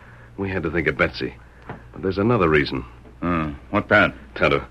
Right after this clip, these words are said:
Speaker 1: you and I know that Leach has worked the same trick dozens of times.
Speaker 2: Uh.
Speaker 1: He's used that tame bear to create so much excitement that he could rob a bank or an express office without much trouble. In the confusion, he could get out of town. That's just what he's done here.
Speaker 2: Uh, you're right.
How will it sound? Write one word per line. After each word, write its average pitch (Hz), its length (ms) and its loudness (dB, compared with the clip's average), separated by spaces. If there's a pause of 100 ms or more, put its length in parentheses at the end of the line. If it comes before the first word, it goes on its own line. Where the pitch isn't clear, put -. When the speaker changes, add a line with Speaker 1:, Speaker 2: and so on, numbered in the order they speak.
(300)
Speaker 1:
you 107 140 6
and 104 100 6
I 98 140 6
know 80 200 4
that 90 180 2
Leach 95 200 2
has 82 120 -6
worked 87 200 4
the 82 80 0
same 104 340 0
trick 95 260 0
dozens 80 380 2
of 73 120 -8
times. 67 340 -2
Speaker 2:
Uh. 87 380 4 (240)
Speaker 1:
He's 85 160 -2
used 117 220 4
that 101 140 4
tame 107 320 6
bear 85 160 8
to 101 120 6
create 92 360 4
so 98 120 0
much 90 160 4
excitement 85 500 4
that - 100 2
he 82 60 0
could 82 140 2
rob 90 200 6
a 85 60 4
bank 90 380 2
or 76 60 -4
an 71 40 -2
express 98 400 2
office 101 320 2
without 95 260 4
much 101 220 0
trouble. 71 320 0 (380)
In 73 40 -2
the 76 60 0
confusion, 101 480 4
he 143 80 4
could 76 160 -6
get 98 140 4
out 101 120 2
of 101 120 0
town. 73 380 0 (380)
That's 69 200 -2
just 76 180 0
what 82 100 2
he's 78 100 2
done 90 240 4
here. 76 340 2
Speaker 2:
Uh, 80 240 0
you're 90 260 2
right. 87 300 6